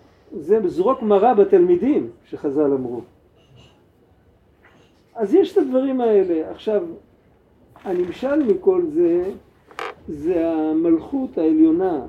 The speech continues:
בספירות. המלכות צריכה להתייחד עם הספירות העליונות, לקבל מהם את השפע, ולתרגם אותו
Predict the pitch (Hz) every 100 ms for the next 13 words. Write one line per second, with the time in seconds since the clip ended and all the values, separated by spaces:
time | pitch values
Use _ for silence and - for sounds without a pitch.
0 | - 139 135 - 160 160 214 247 - _
1 | _ _ _ _ - - _ - - _
2 | _ _ _ _ - _ _ - 170 175
3 | 170 254 240 233 220 - - 302 220 -
4 | 180 160 - 214 208 190 175 180 160 -
5 | 214 214 202 139 - - 170 160 147 -
6 | 160 185 196 175 160 151 147 160 - 143
7 | 131 151 175 202 196 180 156 160 - 160
8 | 147 - 156 208 - _ _ _ - 156
9 | 160 156 151 147 220 269 240 - 175 170
10 | 175 180